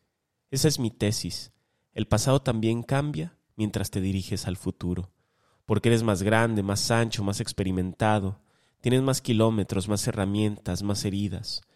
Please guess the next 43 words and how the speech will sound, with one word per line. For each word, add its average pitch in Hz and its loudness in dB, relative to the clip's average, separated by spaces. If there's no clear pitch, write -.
No 120 0
conservas 147 4
casi 143 0
nada 135 2
de 120 2
lo 107 0
que 107 -4
tuviste, 107 -2
o 92 0
mejor 107 -2
dicho, 143 -6
ya 107 2
lo 110 6
diste 110 -2
todo 127 -2
o - -6
lo 95 0
extraviaste. 87 -6
Entiendo 156 4
que - 0
las 160 4
cosas 139 0
son 123 2
como 110 0
son, 95 -4
pero 110 4
también 107 2
sé 139 0
que 110 0
las 107 2
que 117 -2
fueron 139 2
son 131 0
distintas 127 -2
cada 113 0
vez 127 -2
que - -4
vamos 110 0
a 104 2
ellas 127 0
desde 90 -2
distintos 98 -4
nosotros, - -6